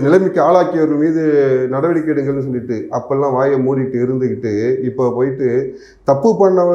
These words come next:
கன்னியாஸ்திரியை காப்பாத்துறதுக்கு போறாரு இவர். அந்த மாநிலத்தில் அது தவறு. அந்த தவறுக்கு உடந்தையாக இருப்பது மிகப்பெரிய தவறு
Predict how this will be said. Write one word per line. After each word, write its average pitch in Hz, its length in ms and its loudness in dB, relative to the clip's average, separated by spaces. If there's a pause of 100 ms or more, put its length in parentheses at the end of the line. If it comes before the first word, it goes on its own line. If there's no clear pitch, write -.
(400)
கன்னியாஸ்திரியை 160 460 -2
காப்பாத்துறதுக்கு 156 560 0
போறாரு 139 320 4
இவர். 120 200 0
அந்த 151 360 0
மாநிலத்தில் 160 500 -2
அது 139 100 -2 (120)
தவறு. 135 300 2 (800)
அந்த 123 340 0
தவறுக்கு 170 560 2
உடந்தையாக 165 600 2
இருப்பது 156 300 0 (120)
மிகப்பெரிய 180 400 4 (160)
தவறு 170 180 2